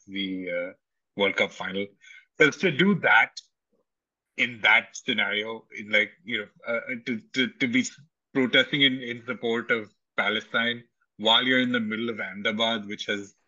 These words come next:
all its history of anti-Muslim, uh, sentiment and riots, and of course, in a stadium named after one of the biggest Islamophobic leaders of all time. It was just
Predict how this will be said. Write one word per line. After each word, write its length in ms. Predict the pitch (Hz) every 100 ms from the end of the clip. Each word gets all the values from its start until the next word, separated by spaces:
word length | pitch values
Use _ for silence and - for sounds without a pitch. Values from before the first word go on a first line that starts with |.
| _
all 300 | 120 135 143
its 160 | 131
history 360 | - 107 - 120
of 120 | 107
anti-Muslim, 800 | 101 98 107 101 98 104 104 101 _ _ _ _ _ _
uh, 400 | 92 90 90 92
sentiment 600 | - 117 98 104 104 104
and 120 | 104
riots, 440 | 98 98 101 104 - _ _ _ _ _ _ _ _
and 160 | 127 120
of 120 | 113
course, 240 | 113 110 - _ _ -
in 100 | 117
a 60 |
stadium 460 | - 127 110 117 110
named 300 | 110 120 117
after 500 | 104 101 - 113 110 107 _ _ _ _
one 320 | 95 101 107
of 80 | 107
the 60 | 107
biggest 400 | 101 101 101 - _ -
Islamophobic 760 | 120 107 107 101 101 104 98 101
leaders 360 | 95 98 104
of 120 | 98 90
all 200 | - 104
time. 340 | 98 95 95 98 _ - - _ _ _ _ _ _ _
It 80 | 135
was 140 | 151
just 160 | 151 147